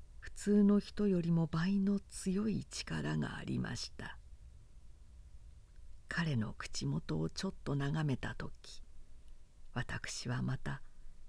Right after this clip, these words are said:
何か出てくるなとすぐ感づいたのですが、それが果たして何の準備なのか、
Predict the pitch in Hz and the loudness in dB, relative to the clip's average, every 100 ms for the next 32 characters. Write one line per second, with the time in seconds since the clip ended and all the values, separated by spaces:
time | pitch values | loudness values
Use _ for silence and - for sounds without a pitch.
0 | - 160 165 - 143 135 170 156 - 175 | -2 2 2 0 -2 0 0 0 -2 0
1 | 156 139 147 - - - - - 196 180 | 2 2 2 0 -4 -6 -8 -2 2 2
2 | - - 160 165 - 175 - - - - | 2 0 2 2 2 0 2 -2 -2 -4
3 | - - - - - - - - - - | -6 -6 -4 -4 -8 -12 -14 -16 -18 -16
4 | - - - - - - 185 190 185 175 | -16 -16 -14 -14 -8 0 4 4 4 2
5 | 180 - 180 - - 175 175 196 190 165 | -2 -2 -2 -2 -2 2 2 4 4 4
6 | - 180 185 156 139 143 156 139 - - | 2 6 6 6 4 4 4 2 0 -6
7 | - | -6